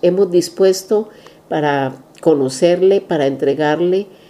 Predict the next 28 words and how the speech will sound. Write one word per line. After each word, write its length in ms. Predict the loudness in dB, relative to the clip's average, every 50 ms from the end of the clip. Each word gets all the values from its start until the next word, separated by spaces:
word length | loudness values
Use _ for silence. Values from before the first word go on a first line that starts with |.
| -20 _ -6
para 200 | -4 0 0 0
no 180 | 2 0 -2 -2
tener 440 | -2 -2 2 2 2 2 0 -2 0
dioses 720 | 2 4 4 4 4 2 2 2 0 0 0 -6 -4 0
diferentes 720 | -2 0 2 2 0 2 2 0 -2 -2 -4 -4 -4 -2
delante 460 | -2 -2 -2 -2 -4 -4 -6 -4 -4
de 160 | -2 0 0 -2
nosotros 720 | -4 -6 -4 0 0 0 0 0 0 -2 -2 -2 -8 -18 -20 -20 -20 -20 -12 -4
y 120 | -4 -2 0
para 340 | 0 2 0 0 -2 -4 -2
que 200 | 0 2 2 2
Él 120 | 0 -2
habite 680 | -4 -2 -2 -2 -2 -2 -2 -2 -2 -4 -2 0 0 0
en 120 | 0 0
medio 280 | 0 0 2 2 2 2
de 100 | 0 0
nosotros, 540 | -2 -4 -4 0 0 0 0 0 -4 -6 -4
su 200 | -4 -6 -6 -2
pueblo, 480 | 0 0 2 2 2 2 0 0 -2 -4 -18 -20 -20 -18 _ -8
y 100 | -8 -8
que 420 | -8 -4 0 0 2 2 2 0 -4 -14 -20 -20 -18 -6 0
Él 280 | 2 2 4 2 0 0
nos 280 | -2 -4 -4 -4 -6
haya, 560 | -4 -4 -4 -2 -2 -2 -2 -2 -4 -6 -8 -12 -20 -20 -20 -20 -14 -6
eh, 280 | -2 0 2 2 0 -2 -2
dado 600 | 0 0 2 2 2 2 2 2 2 0 -2 -6 -14 -20 _ _ -20 _ _ _ -20 -18 -16 -16 -14 -8 -2
el 140 | 0 0 0
regalo 720 | 2 2 2 2 2 2 0 2 2 0 0 -2 -4